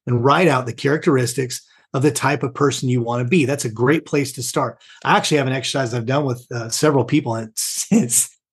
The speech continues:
it, it sounds a little morbid, but it actually is pretty effective for this. And that is write your own eulogy. You know, you go to a, I hate funerals.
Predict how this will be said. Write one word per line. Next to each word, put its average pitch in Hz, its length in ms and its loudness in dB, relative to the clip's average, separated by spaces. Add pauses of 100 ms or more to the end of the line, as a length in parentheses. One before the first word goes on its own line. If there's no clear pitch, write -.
(140)
it, 147 220 0 (160)
it 165 180 2
sounds 170 440 4
a 147 40 4
little 147 200 4
morbid, 139 380 2
but 123 220 -4 (300)
it 151 260 -2
actually 147 500 2
is 127 280 0 (220)
pretty 135 220 2
effective 147 520 -2
for 127 180 -6
this. 113 340 -8 (360)
And 127 120 -2
that 170 220 4
is 131 420 0 (120)
write 143 360 0
your 147 180 4
own 147 160 2
eulogy. 135 720 -2 (1120)
You 143 120 -2
know, 139 120 2
you 165 200 4
go 185 200 4
to 185 200 2
a, 147 160 -4 (1400)
I 123 60 -4
hate 131 240 2
funerals. 127 560 2